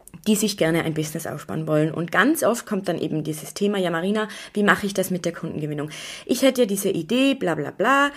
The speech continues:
ich könnte ja sofort mit Ads beginnen, sprich Performance Marketing machen." Na gut, äh, meistens ist es halt so, wenn jemand gerade ein Business startet, dass die Investitionsmöglichkeiten nicht gerade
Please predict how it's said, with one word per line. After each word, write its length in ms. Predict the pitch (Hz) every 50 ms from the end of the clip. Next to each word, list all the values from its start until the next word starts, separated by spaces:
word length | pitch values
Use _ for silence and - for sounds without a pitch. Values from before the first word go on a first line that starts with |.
| - -
ich 120 | - - -
könnte 280 | - 214 220 208 247
ja 60 | 247
sofort 800 | - - - 160 - - - - 151 156 175 208 254 277 - - - - - - _ _ _
mit 200 | 202 202 202 -
Ads 220 | - 156 156 - -
beginnen, 480 | - 156 156 147 147 143 139 147 151 -
sprich 580 | - - - - - 202 214 208 - - - -
Performance 560 | _ 196 180 - - 170 160 160 143 147 - -
Marketing 520 | 139 127 143 - - 151 - - 147 139
machen." 300 | - - - - - - - - - - - - - - - - - - -
Na 100 | 196 202
gut, 380 | 202 339 339 208 - - - - - -
äh, 300 | - - 190 196 196 180
meistens 420 | - - 180 208 285 285 294 240 233
ist 160 | 220 - -
es 80 | 175
halt 200 | 180 180 156 156
so, 280 | - - 185 202 247 254
wenn 120 | 240 208
jemand 320 | 196 202 233 196 180 185 180
gerade 340 | 165 156 156 156 175 190 190
ein 100 | 180 175
Business 320 | - 196 196 - 175 160
startet, 460 | - - 151 160 180 190 226 202 -
dass 160 | 175 160 -
die 100 | - -
Investitionsmöglichkeiten 1300 | - 180 170 160 156 - 170 160 - - 180 190 202 202 220 202 196 190 - - 202 180 - - 175 175
nicht 220 | 185 202 202 202
gerade 480 | - 190 175 156 160 165 165 165 160 160